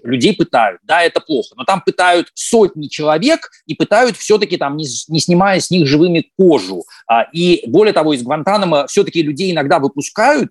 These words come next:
и выясняется, что да, они, конечно, там с травмой, со стрессом, но всё-таки у них есть шанс вернуться к нормальной жизни.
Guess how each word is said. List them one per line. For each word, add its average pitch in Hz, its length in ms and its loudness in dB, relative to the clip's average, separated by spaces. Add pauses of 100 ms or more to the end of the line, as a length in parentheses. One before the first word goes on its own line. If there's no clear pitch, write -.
(120)
и 151 280 0
выясняется, 156 640 -4
что - 160 -12
да, 143 180 2
они, 117 180 -8
конечно, 127 360 -10
там 104 140 -6
с - 100 -10
травмой, 185 440 0
со 123 140 -2
стрессом, 156 560 -2 (200)
но 147 360 2
всё-таки 151 680 0 (100)
у 135 100 -6
них 151 200 -4
есть 190 340 0
шанс 131 280 -2
вернуться 127 320 -2
к - 60 -16
нормальной 123 340 -2
жизни. 131 300 -4